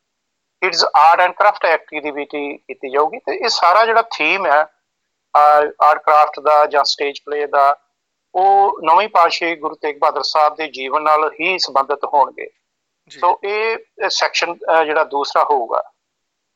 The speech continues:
Speaker 1: ਤੀਸਰਾ ਸੈਕਸ਼ਨ ਜਿਹੜਾ ਉਹ ਪੰਜ ਵਜੇ ਤੋਂ ਲੈ ਕੇ ਤਕਰੀਬਨ ਰਾਤ ਦੇ ਨੌ ਵਜੇ ਸਮਾਪਤੀ ਤੱਕ ਰਹੇਗਾ। ਉਹਦੇ ਵਿੱਚ ਜਿਹੜਾ ਉਹ ਨਗਰ,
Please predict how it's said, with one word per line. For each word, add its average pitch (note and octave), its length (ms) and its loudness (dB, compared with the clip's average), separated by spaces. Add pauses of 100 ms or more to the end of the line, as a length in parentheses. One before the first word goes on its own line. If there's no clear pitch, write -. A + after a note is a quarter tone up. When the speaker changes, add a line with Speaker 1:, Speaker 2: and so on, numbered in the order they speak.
(260)
Speaker 1:
ਤੀਸਰਾ G3 260 -2
ਸੈਕਸ਼ਨ A3 360 -4
ਜਿਹੜਾ G#3 200 0
ਉਹ G#3 300 -2
ਪੰਜ E3 260 2
ਵਜੇ F3+ 200 2
ਤੋਂ F3+ 160 2
ਲੈ E3+ 180 2
ਕੇ F3 140 -4
ਤਕਰੀਬਨ A3+ 360 -2
ਰਾਤ E3 380 2
ਦੇ E3 120 -4
ਨੌ D3 180 0
ਵਜੇ D3+ 200 -6
ਸਮਾਪਤੀ D3 440 -2
ਤੱਕ D#3 240 -6
ਰਹੇਗਾ। C#3 500 0 (140)
ਉਹਦੇ G3 300 -4
ਵਿੱਚ E3 300 -6 (300)
ਜਿਹੜਾ D3 240 0
ਉਹ D3 340 -2
ਨਗਰ, C#3 560 -6